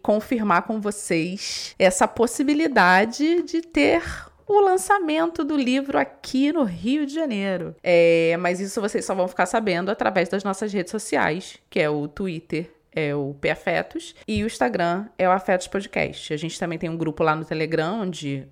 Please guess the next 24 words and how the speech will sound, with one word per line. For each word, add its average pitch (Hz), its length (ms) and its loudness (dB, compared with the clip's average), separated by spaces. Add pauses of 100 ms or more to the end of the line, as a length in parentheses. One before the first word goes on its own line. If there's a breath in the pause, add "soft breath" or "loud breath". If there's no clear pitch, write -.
os 151 280 -10
temas 156 340 -2
abordados 147 640 -2
aqui 156 300 -4
nos 156 200 -8
episódios 147 840 -4
são 170 240 -4
desmembrados 165 1080 0
ou 143 180 -6
são 147 420 -8
mais 147 480 -4
explorados. 139 1040 -2 (180 loud breath)
É, 143 640 0
lá 151 220 0
no 170 100 -4
nosso 165 300 -6
grupo, 185 600 -6
se - 120 -14
você 165 220 -8
jogar 151 300 -2
na 147 100 -4
busca 147 400 -4
Afetos 147 340 -6
Podcast, 151 800 -6